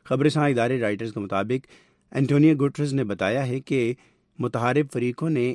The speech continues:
اس موقع پر دفاعی اہمیت کے حامل شہر حدیدہ میں جنگ بندی پر اتفاق کر لیا ہے۔ مسٹر گوٹریز نے یہ بھی کہا کہ امن مذاکرات کے لیے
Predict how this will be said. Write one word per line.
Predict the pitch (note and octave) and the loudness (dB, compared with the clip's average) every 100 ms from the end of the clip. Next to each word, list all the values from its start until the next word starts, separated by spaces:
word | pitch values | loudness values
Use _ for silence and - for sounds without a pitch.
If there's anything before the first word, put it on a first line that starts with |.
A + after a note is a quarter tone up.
| - | -6
اس | A2+ - | -10 -4
موقع | A2 G#2 B2+ | -4 -4 -6
پر | C3 | -8
دفاعی | A#2 A2 A2+ G#2+ | -8 -8 -4 -2
اہمیت | G2+ G2 G2+ - | -2 -4 -8 -10
کے | F#2+ | -10
حامل | G2 G2+ | -6 -8
شہر | - G#2+ F#2+ | -6 -8 -8
حدیدہ | F2+ F2 F#2 B2+ | -8 -8 -6 -4
میں | G2+ G2 - _ - | -4 -6 -12 _ -8
جنگ | A2+ C#3 B2+ | -2 0 0
بندی | A#2 B2+ | -2 -4
پر | B2+ F#2+ | -4 -6
اتفاق | F#2 G#2+ A2 F#2+ | -8 -10 -6 -6
کر | - D#2+ | -6 -10
لیا | E2 E2 D#2 | -8 -6 -6
ہے۔ | D2 - _ _ _ _ - | -8 -12 _ _ _ _ -12
مسٹر | A#2 C3+ | -6 -4
گوٹریز | A#2 - B2 A#2+ | -4 -4 -4 -2
نے | B2 | -2
یہ | G#2 | -2
بھی | G#2 | -6
کہا | G#2+ A2+ | -8 -8
کہ | D3 A#2 | -6 -6
امن | G#2 | -4
مذاکرات | A2+ G#2 G2+ - G#2+ A#2+ | -4 -4 -6 -6 -8 -6
کے | B2+ | -6
لیے | A2+ A2+ | -4 -4